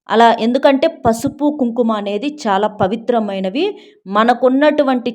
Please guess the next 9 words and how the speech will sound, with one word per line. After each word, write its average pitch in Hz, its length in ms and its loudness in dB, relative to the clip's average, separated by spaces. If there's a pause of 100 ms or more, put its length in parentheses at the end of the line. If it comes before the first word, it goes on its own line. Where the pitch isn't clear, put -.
(100)
చెడును 226 340 2 (120)
తీసేసి 214 480 -4 (180)
మంచిని 196 420 -4
తెచ్చిపెట్టడానికి, 190 1000 -4
మన 190 120 -2 (120)
ఇళ్లల్లో 233 400 0
శుభకార్యాలు 220 720 2
జరిగేటట్లుగా 180 640 -4 (100)
చేయటానికి, 175 600 -4